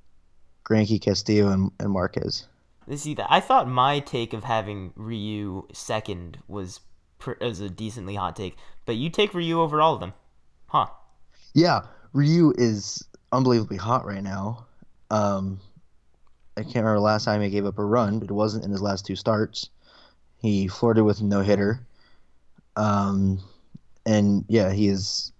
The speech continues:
Speaker 1: dominated. I think, ah, shoot, I can't remember what the stat was, but it was something of a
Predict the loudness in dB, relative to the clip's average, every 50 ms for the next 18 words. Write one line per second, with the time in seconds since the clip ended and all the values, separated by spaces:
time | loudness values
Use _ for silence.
0 | -6 -2 2 4 4 4 4 2 0 -2 -4 -4 -4 -6 -6 -6 -6 -4 -2 0
1 | 0 0 -2 -4 -8 -16 -20 -20 _ _ _ _ _ _ -20 -20 -20 _ -20 -20
2 | _ _ -20 -20 -20 _ _ _ _ -10 -8 -6 -6 -6 -6 -6 -6 -4 -4 -2
3 | -2 -4 -2 -2 -2 -4 0 0 0 2 2 2 4 4 2 2 -2 -2 0 2
4 | 2 2 2 0 0 -2 -2 -4 -2 0 0 0 2 2 4 4 6 6 4 2
5 | -2 0 2 2 2 2 2 0 -2 -4 -2 0 2 2 4 4 2 2 0 -4